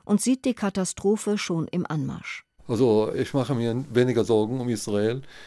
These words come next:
Speaker 2: ich mache mir Sorgen um, äh, meinen Sohn und meine Enkelkinder oder um die nächsten Generationen. Also diejenigen, die jung sind und etwas mehr von ihrer Zukunft haben wollen, also für die ist es bitter.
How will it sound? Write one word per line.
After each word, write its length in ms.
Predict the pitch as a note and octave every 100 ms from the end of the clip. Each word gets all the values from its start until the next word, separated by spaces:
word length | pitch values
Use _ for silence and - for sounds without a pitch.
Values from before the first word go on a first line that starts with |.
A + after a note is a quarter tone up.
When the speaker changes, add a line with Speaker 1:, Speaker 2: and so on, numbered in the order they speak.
| -
Speaker 2:
ich 120 | B2 B2
mache 160 | A2+
mir 180 | A#2 A2+
Sorgen 420 | G#2 G2+ A2+ A2+
um, 320 | - A#2+ A2 G#2+
äh, 200 | G#2+ G#2+
meinen 220 | G#2+ G#2
Sohn 340 | G2+ G2+ A2+
und 140 | A2 G#2
meine 640 | G2 G#2 G#2 G2 G2+ G2
Enkelkinder 680 | - - - B2 G#2+ G#2 A#2+
oder 320 | G2+ G#2+ G2+ - - - -
um 120 | A#2
die 120 | A2+
nächsten 360 | A#2 A#2 - A#2
Generationen. 760 | A2+ A2+ A2+ A2+ E3 D3 F#2
Also 340 | G2 G2 F2+ F#2 - - - - - - -
diejenigen, 520 | G#2 G#2+ A2 A2 G#2
die 120 | G2+
jung 240 | G#2 G#2 G#2
sind 320 | C3 A#2+ -
und 280 | G2 F2+ F#2+
etwas 320 | - - -
mehr 160 | G2+
von 120 | G2 B2
ihrer 180 | G#2
Zukunft 460 | G2+ A2+ A2+ G2+ -
haben 240 | G2 G2+
wollen, 260 | F#2 F#2+ A#2
also 160 | G2 F#2+
für 160 | G2+
die 140 | F#2 F2+
ist 140 | F2
es 120 | G2+
bitter. 380 | - E3 G#2